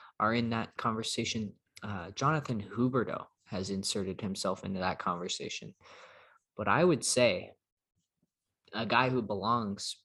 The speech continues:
near the top of that list is Austin Matthews. And the season he's really put together is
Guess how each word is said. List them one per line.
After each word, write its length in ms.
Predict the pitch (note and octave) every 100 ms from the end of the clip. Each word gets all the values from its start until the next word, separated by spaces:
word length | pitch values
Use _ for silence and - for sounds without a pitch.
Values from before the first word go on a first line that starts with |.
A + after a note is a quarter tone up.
| _ _
near 420 | - A2+ A2 A#2 D3
the 140 | C3
top 300 | - A2+ A2
of 60 | F#2
that 240 | F#2 D#2
list 420 | E2+ D#2+ - -
is 320 | - E2 B1+ -
Austin 380 | E2 D#2 -
Matthews. 480 | D#2+ D2+ - - - - _ - - - - - -
And 560 | F#2 F#2+ G2 F2+ - -
the 100 | -
season 440 | - - B2 G#2+ G2
he's 260 | A2 G#2
really 220 | G#2 G#2 F#2
put 220 | - G2+
together 540 | F#2+ F2 G2 F#2 F2+ -
is 540 | - G#2+ G#2 F#2 -